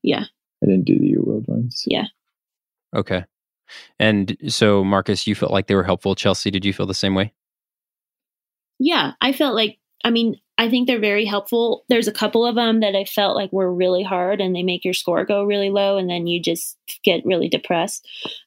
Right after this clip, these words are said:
Speaker 1: But I think
Speaker 3: <laughs>
Speaker 1: they're very helpful in, 'cause they'll show you your strengths. And so making sure you can kinda really focus on the, the systems you're consistently scoring low on. And then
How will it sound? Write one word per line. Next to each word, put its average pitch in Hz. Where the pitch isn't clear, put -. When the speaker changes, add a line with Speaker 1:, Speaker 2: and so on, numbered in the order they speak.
Speaker 1:
But 226
I 214
think 240
Speaker 3:
<laughs> -
Speaker 1:
they're 220
very 220
helpful 226
in, 208
'cause 202
they'll 202
show 208
you 208
your 202
strengths. 196
And 196
so 196
making 190
sure 196
you 196
can 180
kinda 175
really 196
focus 190
on 175
the, 175
the 196
systems 202
you're 185
consistently 190
scoring 190
low 185
on. 262
And 196
then 190